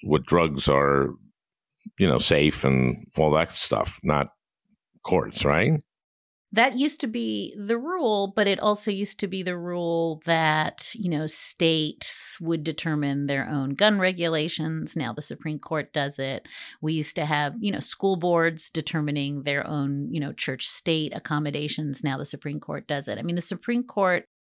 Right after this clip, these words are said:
Speaker 2: is a kind of wood chipper for <laughs> constitutional doctrine and, you know, purporting to be, like, judicial humility and balls and strikes.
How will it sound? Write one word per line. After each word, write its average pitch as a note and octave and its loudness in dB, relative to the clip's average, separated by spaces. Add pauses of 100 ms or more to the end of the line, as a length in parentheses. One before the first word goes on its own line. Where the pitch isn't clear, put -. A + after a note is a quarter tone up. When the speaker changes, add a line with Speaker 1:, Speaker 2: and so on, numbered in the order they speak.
(360)
Speaker 2:
is E3+ 2
a - -2
kind E3 -4
of D3 -2
wood E3 -2
chipper A#3 0
for - -6
<laughs> - -
constitutional A#3 4
doctrine A#3+ 2 (380)
and, F3+ 2
you A3 6
know, F3 4 (160)
purporting A#3 6
to G#3 2
be, F3+ 0
like, D3 -4
judicial E3+ 0
humility G#3 2
and F3+ 0
balls E3+ 0
and G3 -2
strikes. C4+ -2